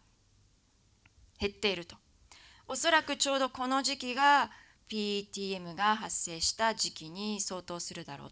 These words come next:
とされています。まあ、色を見てわかるようにですね、炭酸カルシウムの殻を作るような、えー、生物たちの遺骸が全部溶けてしまっているということ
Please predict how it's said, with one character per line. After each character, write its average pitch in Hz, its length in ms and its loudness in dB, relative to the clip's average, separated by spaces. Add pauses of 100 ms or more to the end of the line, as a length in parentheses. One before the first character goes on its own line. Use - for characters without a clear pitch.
と 247 220 -4
さ - 140 -8
れ 214 100 -12
て 196 120 -16
い 175 60 -14
ま - 120 -12
す。 - 180 -12 (380)
ま 240 100 4
あ、 233 40 8
色 233 300 6
を 320 60 10
見 285 200 2
て 277 120 6
わ 208 140 4
か 220 140 6
る 220 100 4
よ 185 160 -2
う 185 40 -6
に 165 100 -8
で 143 100 -6
す - 160 -6
ね、 135 240 -10 (360)
炭 208 200 -2
酸 208 260 0
カ 202 120 -2
ル 196 80 -2
シ 196 240 4
ウ 185 60 -8
ム 170 260 -10 (140)
の 254 180 2
殻 220 260 6
を 190 80 2
作 - 280 -6
る 190 120 0
よ 147 180 -2
う 147 40 -8
な、 240 400 4 (340)
え 147 200 -6
ー、 - 20 -8
生 190 240 2
物 160 260 -8
た 139 120 -8
ち - 140 -6
の 139 100 -10
遺 - 100 -10
骸 165 200 0
が 151 120 -4
全 262 220 6
部 196 80 4
溶 190 140 -4
け 175 120 -2
て - 80 -4
し - 160 4
ま - 100 -10
っ - 40 -16
て - 140 -20
い - 20 -18
る - 60 -20 (1200)
と 180 60 -8
い 180 60 -2
う 170 80 -4
こ 165 140 -6
と 139 120 -8